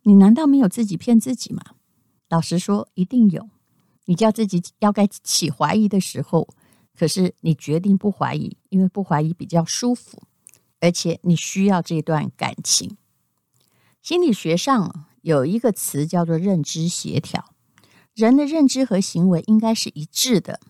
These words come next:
要逻辑自洽的，也就是古代所说的知行合一。那么有时候啊，你是要让你的行为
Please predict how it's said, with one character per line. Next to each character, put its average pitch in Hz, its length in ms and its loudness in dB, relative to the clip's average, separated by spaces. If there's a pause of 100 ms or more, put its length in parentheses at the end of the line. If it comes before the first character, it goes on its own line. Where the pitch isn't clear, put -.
(400)
要 208 200 2
逻 180 220 2
辑 180 240 -6
自 226 240 -2
洽 240 360 -2
的， - 160 -16 (180)
也 190 100 -2
就 233 100 0
是 254 140 -4
古 156 220 -10
代 214 200 0
所 - 220 -10
说 214 300 0
的 190 220 -6 (220)
知 196 280 0
行 160 400 -2
合 127 360 -4
一。 185 340 -4 (2000)
那 320 120 0
么 294 220 2 (1400)
有 220 160 2
时 208 240 0
候 294 280 2
啊， 165 240 -6 (720)
你 202 500 4 (800)
是 - 280 -4
要 220 180 4
让 202 320 2
你 143 240 0
的 190 320 0 (420)
行 202 380 0
为 156 240 0